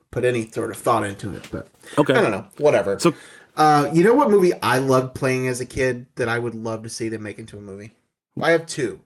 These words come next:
Speaker 2: Okay.
Speaker 1: So let me just preface this by saying I was never a huge gamer. Like, we had game consoles in our house.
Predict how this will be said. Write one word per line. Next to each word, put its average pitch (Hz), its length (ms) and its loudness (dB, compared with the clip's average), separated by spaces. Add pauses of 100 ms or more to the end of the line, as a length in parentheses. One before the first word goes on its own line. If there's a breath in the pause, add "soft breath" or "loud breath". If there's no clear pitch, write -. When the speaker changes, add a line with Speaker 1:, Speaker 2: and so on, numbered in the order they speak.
(120)
Speaker 2:
Okay. 117 320 4
Speaker 1:
So 170 320 0
let 196 180 -2
me 240 80 0
just 190 180 -2
preface 151 200 -2
this 123 140 -8
by 123 80 -2
saying 110 300 -6
I 247 120 0
was 175 140 4
never 127 200 -2
a 107 60 -2
huge 104 300 -10
gamer. 104 440 -8 (160)
Like, 113 280 -2 (280 soft breath)
we 165 120 6
had 135 280 2
game 143 240 2
consoles 147 560 0 (380 loud breath)
in 147 100 -6
our 143 120 0
house. 151 400 -2